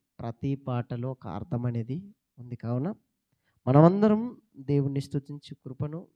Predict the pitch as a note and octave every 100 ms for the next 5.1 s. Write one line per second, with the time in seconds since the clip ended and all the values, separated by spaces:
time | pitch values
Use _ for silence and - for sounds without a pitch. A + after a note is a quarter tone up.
0 | _ B2+ B2+ B2 A#2 A2+ A#2 B2+ B2 -
1 | - F#3 D#3 _ _ _ _ _ _ _
2 | _ _ _ _ _ _ _ _ _ _
3 | _ - E3+ F3+ - F3 D#3+ E3+ D3+ G#3+
4 | A#3+ _ _ _ _ _ _ _ - C3+
5 | D3+